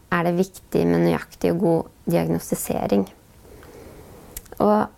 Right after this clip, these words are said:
Aldring og Helse har, eh, initiert og leder den norske Downs syndrom- og demensstudien,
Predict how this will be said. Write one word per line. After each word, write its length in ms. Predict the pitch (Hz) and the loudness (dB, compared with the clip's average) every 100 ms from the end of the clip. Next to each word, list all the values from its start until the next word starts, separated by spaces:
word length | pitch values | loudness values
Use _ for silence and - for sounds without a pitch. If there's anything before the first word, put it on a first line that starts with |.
| - | 0
Aldring 320 | 190 175 180 | 2 2 2
og 60 | |
Helse 480 | 202 196 - 226 262 262 | 2 0 0 2 2 2
har, 380 | 208 202 202 202 - | 2 4 2 0 -4
eh, 320 | - 214 208 196 | -2 2 2 2
initiert 600 | 196 202 - 208 285 - - | 2 2 2 4 4 2 -2
og 80 | 214 | 2
leder 560 | 202 185 165 - 190 - - - - | 2 0 -2 2 0 0 -16 -20 -10
den 140 | - 208 | 2 2
norske 320 | 214 - 208 | 2 0 -2
Downs 360 | 190 185 190 - | 0 0 0 0
syndrom- 400 | 196 196 180 - | 0 2 2 0
og 80 | 185 | 0
demensstudien, 800 | 196 185 170 - - 233 285 | 0 0 -2 -4 0 4 4